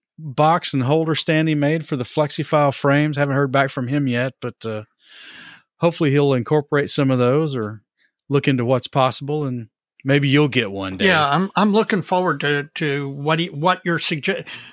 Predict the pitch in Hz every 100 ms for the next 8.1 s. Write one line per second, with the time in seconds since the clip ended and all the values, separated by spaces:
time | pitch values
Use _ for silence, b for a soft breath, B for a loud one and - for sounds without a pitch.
0 | B - 180 180 - 180 180 - - 226
1 | 180 220 220 240 - 190 170 196 170 -
2 | - - 214 190 180 143 165 143 156 156
3 | 196 160 - - 160 170 147 135 165 156
4 | 156 147 151 165 - 143 135 131 131 B
5 | B B _ 165 156 202 196 180 170 156
6 | 170 175 165 170 160 170 175 160 - 202
7 | 196 170 - 143 131 - 127 - 147 131
8 | 139